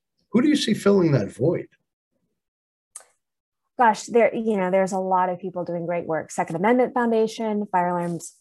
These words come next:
Speaker 2: Policy Coalition, um, the N S S F's pac.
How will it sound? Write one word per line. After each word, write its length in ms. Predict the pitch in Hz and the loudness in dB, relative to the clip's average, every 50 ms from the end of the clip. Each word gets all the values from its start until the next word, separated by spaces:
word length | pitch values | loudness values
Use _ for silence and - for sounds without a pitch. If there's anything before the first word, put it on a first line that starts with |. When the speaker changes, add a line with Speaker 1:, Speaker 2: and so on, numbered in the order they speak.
| _ | _
Speaker 2:
Policy 440 | - - 180 175 180 175 - 202 185 | -6 -2 0 0 0 0 -2 -6 -6
Coalition, 880 | 180 - 185 170 170 208 247 254 254 - 254 233 226 226 220 220 214 - - | -6 -4 -4 0 2 4 2 2 2 0 -2 0 0 0 0 0 -2 -4 -4
um, 500 | 175 165 - - - 101 101 - - - - | -4 -4 -4 -6 -8 -10 -12 -12 -14 -10 -6
the 240 | 214 196 185 175 170 | -6 -4 -2 -2 -2
N 120 | 170 170 175 | -2 -4 -4
S 160 | 170 170 - | -6 -8 -10
S 160 | 175 - - | -10 -2 0
F's 280 | 190 202 - - - - | 2 2 2 0 -6 -16
pac. 440 | - - 240 233 247 247 - - | -12 -8 -6 -4 -4 -4 -6 -12